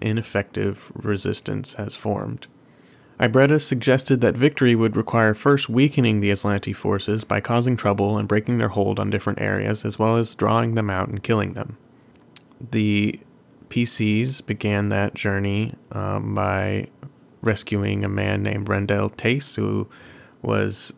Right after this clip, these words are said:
uh, stuck in his warehouse after accidentally, uh, well, not really causing the death of an Aslanti soldier, but being in a position where he would have been implicated in that death.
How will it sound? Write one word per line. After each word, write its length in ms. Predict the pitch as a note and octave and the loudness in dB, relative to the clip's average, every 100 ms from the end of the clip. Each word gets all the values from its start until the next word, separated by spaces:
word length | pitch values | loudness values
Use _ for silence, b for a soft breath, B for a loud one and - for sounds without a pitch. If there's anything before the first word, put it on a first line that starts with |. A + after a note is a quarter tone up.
| - | -10
uh, 220 | - B2 - | -8 -8 -10
stuck 540 | - - - G#2+ - - - | -10 -4 -2 -2 -6 -14 -8
in 280 | G#2 G2+ | -4 -2
his 380 | G2 G#2 G2+ - - B B B | 0 0 0 -8 -10 B B B
warehouse 760 | A2 A2 G#2+ A2+ G#2+ A2+ - | 2 2 4 2 2 2 -2
after 600 | - F#2+ - G#2+ G#2 G2+ - | -2 -4 -4 -4 -2 -2 -2
accidentally, 840 | A#2+ C3 G#2+ G#2+ G#2+ G#2 G#2+ A2+ - B B B | -2 0 0 2 2 2 0 0 -6 B B B
uh, 440 | G#2+ A2 G#2+ A2 A#2+ - - _ _ - - | -6 -2 -2 -2 -4 -6 -14 _ _ -20 -16
well, 480 | - - - B2 A2+ - - | -8 -6 -4 -6 -8 -10 -4
not 200 | A2+ A2+ | -2 0
really 200 | A#2 A2 | 0 0
causing 480 | - G#2+ G2+ G#2+ G#2+ | -2 2 2 0 -6
the 80 | |
death 320 | - A2 A2+ - | -2 -2 -2 -4
of 100 | A#2 | -4
an 60 | |
Aslanti 500 | A2+ G#2+ A2 A2 A2 | -4 -2 -2 -2 -4
soldier, 400 | - A2+ - - - | -4 -4 -2 -2 -2
but 240 | - - - B B B B B B | -2 -4 -8 B B B B B B
being 460 | B2+ A#2 A2+ C#2 - | 4 6 2 -2 -4
in 180 | A#2+ A2+ | 0 2
a 60 | A2 | 4
position 480 | A#2 A2+ G#2+ G#2+ | 4 4 4 2
where 100 | G#2 | 2
he 100 | G2+ | 2
would 140 | G#2 G2+ | 2 0
have 160 | F#2+ | -2
been 160 | G#2+ G2 | -4 0
implicated 640 | G#2+ G#2 G#2 G2+ A2 A2 - | 0 -2 -4 -4 -4 -6 -4
in 140 | A2 | -4
that 200 | G#2 G#2 | -2 -2
death. 400 | - A2 G#2+ - | -2 -2 -2 -8